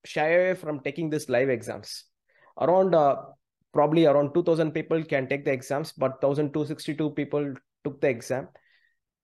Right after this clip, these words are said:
You know where you stand among this competition. So assessing yourself before the main exam is a, one of the most important criterias before moving to a competitive exam. Even if you get a rank which is, like,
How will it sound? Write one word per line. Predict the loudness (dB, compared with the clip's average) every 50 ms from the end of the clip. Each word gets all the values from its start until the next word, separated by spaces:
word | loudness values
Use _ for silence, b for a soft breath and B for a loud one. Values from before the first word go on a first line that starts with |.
| _ _ _ 0
You | 2 4
know | 4 6 6 6 6
where | 4 4 2 2 4
you | 2 0
stand | 0 0 0 0 2 2 0 -2 -6 -6
among | -4 -2 -2 -2 -2
this | -4 -6 -6
competition. | -6 -6 -6 -4 -6 -6 -8 -8 -8 -8 -12 -14 -16 _ _ _ _ _ _ _
So | -6 -2 2 2 2 2 0 -4 -16 _ _ -4
assessing | -2 0 0 0 0 0 0 0 0 0 0 4
yourself | 4 6 6 4 2 2 2 2 2 2 0 -2 -6 -8
before | -6 -4 -2 0 0 2
the | 2 2
main | 4 4 4 4 4
exam | 2 2 2 0 0 0
is | 0 -2
a, | -2
one | -2 -2 -2 0 0 -2
of | -2 -4 -4
the | -4
most | -4 -2 -2 -4 -4 -4 -4
important | -4 -4 -2 0 4 4 6 4 4 2
criterias | 0 0 0 0 -2 -4 -2 -2 0 0 -2 -2 -6 -10 -18 _ _ _ -16
before | -16 -8 -6 -4 -2 0
moving | 2 2 2 2 0 0
to | 0 2 2
a | 2 0
competitive | -4 -6 -6 -6 -4 -4 -4 -2 -2 -2 -2
exam. | -4 -6 -10 -14 -14 -16 _ _ b b b b b b b b
Even | -6 0 2 2 4 4 4 2 4
if | 2 2 2 2
you | 0 0
get | 2 2 2 4
a | 4 4 4
rank | 2 2 0 0 -2 -4 -8 _
which | -12 -10 -8 -6
is, | -6 -6 -6 -10 -14 b b b b b
like, | -2 0 2 2 0 -2